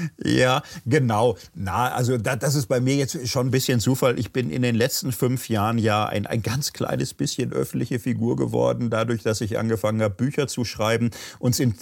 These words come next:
ins Internet zu quatschen und auf YouTube rumzuhampeln und jetzt sogar im Podcast zu sein. Jetzt alles in einem kleinen christlichen Bläschen und so, nicht? Aber,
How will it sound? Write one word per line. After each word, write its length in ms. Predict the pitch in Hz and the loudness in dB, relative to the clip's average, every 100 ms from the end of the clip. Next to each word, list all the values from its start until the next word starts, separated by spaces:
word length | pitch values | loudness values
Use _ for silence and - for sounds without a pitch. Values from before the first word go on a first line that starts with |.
| - | 0
ins 220 | 120 - | 0 2
Internet 420 | 135 151 123 117 | 2 4 4 2
zu 140 | - | -2
quatschen 520 | 110 - 117 - 123 113 | -4 -2 -2 -2 0 0
und 140 | 113 | 2
auf 240 | 120 104 | 0 0
YouTube 480 | 107 117 107 123 92 | 0 0 0 -2 0
rumzuhampeln 760 | 110 113 - 107 107 104 110 107 | -2 0 0 0 0 0 0 2
und 140 | 101 | 2
jetzt 180 | 104 - | 2 2
sogar 320 | 104 101 101 | 2 2 2
im 100 | - | 2
Podcast 540 | - 127 - 117 113 | 2 0 0 -2 -2
zu 100 | - | 0
sein. 240 | 110 107 110 - - | 0 2 0 -4 -4
Jetzt 180 | 117 107 | -2 -2
alles 280 | 95 120 - | 0 2 2
in 100 | 110 | 2
einem 200 | 101 104 | 0 -2
kleinen 360 | - 98 101 107 | 0 0 2 0
christlichen 520 | 110 107 - 98 95 | 0 -2 -2 -2 0
Bläschen 480 | 90 101 - 101 90 | 2 0 0 0 -2
und 140 | 90 | -2
so, 220 | - 87 | -4 -2
nicht? 260 | 98 156 - | -2 -2 -2
Aber, 360 | 110 123 196 | 0 2 0